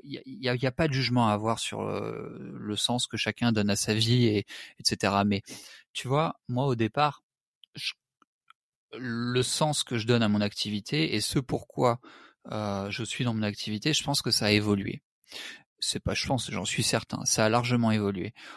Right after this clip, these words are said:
Au début, ce que je recherchais, évidemment, c'était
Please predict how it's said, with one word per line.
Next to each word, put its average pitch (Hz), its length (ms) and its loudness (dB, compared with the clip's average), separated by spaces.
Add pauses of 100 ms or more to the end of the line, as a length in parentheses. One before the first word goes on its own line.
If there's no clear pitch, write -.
(120)
Au 113 80 2
début, 135 580 0 (360)
ce - 120 -8 (480)
que 127 180 2
je 110 140 0
recherchais, 123 720 2
évidemment, 113 400 4
c'était 127 600 6